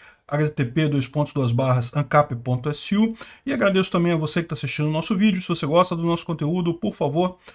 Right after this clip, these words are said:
deixe o seu like e se inscreva aqui no canal, né? Pois bem, a Lil Tay tem não sei quantos milhões de seguidores no Instagram, tem muito sucesso, ganha muito dinheiro como influenciadora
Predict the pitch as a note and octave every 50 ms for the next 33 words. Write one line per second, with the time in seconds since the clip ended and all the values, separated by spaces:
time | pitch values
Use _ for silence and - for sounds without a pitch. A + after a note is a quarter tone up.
0 | - - _ - - A#3 A#3 A#3+ A3+ - E3 C3 C3+ D3 E3+ F3 E3+ E3+ D3 C3+
1 | - - A#2+ - - D3+ D#3 D#3+ D3+ D#3 - - C#3+ B2 - - C#3+ C#3+ C#3 -
2 | - C#3 A#2 A#2+ A2+ - - C3+ F3 A3 A#3 A3+ - - - - - - - -
3 | - - - _ - - - G3+ F#3 A3 B3+ A#3+ A3+ - - - F3+ F#3+ F#3+ F3+
4 | F3 F3 E3 D#3 D3 - - _ - E3 F#3 B3 C4+ A#3 A#3 - G3+ F#3+ F3 C#3
5 | A2+ G#2 - - _ - G3 G#3+ G#3+ G#3+ G3+ F#3 F3+ F#3 F3+ - - B3 B3 A#3+
6 | A#3 - A3+ G#3+ A3 - G3 F3+ D#3 D#3+ F3 G3 G3 F#3 E3 D#3 D3 - - E3+
7 | D3 C3+ A#2+ B2 D3+ E3+ F3 E3+ D3+ C3 A#2+ C3+ D3+ D3 - - - A#2+ G#2+ B2
8 | D3+ F#3+ G#3+ A3 G#3 F#3+ E3 C#3 A#2 A#2 - - E3 D3 D3 F3 G#3 G3+ - -
9 | - - A#2 - - F#3+ G3 G#3 F#3+ F#3+ - C#3 B2+ B2+ F3 G3 G3 F#3+ E3+ F3+
10 | F3+ F3+ - D3 C#3+ C#3 C#3+ E3+ F#3 F3+ D#3 - - D#3 D3 D3+ - - D#3 D3
11 | C#3 - - A#2+ G#2+ A#2 D#3+ F#3+ G3+ G#3 G3+ G3+ G3